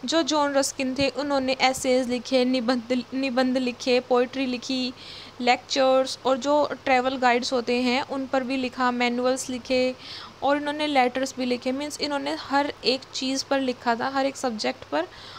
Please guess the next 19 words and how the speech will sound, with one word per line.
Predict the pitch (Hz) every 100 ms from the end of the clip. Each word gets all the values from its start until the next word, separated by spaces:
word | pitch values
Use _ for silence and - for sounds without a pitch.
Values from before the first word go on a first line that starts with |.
| - -
और | 269
हर | 294 285 285
तरह | - 254 247
की | 262
writing | 240 240 247
इन्होंने | 240 240 233
की। | 226 247 285 370 - - - -
And | 277 -
even | 302 285 294
a | 302
fairy | 311 285 233 226
tale, | 226 226 -
इन्होंने | 285 269 269
एक | - 285
fairy | - - 302 254 277
tale | 285 247 233
भी | 220
लिखी | 220 220 -
थी। | 214 208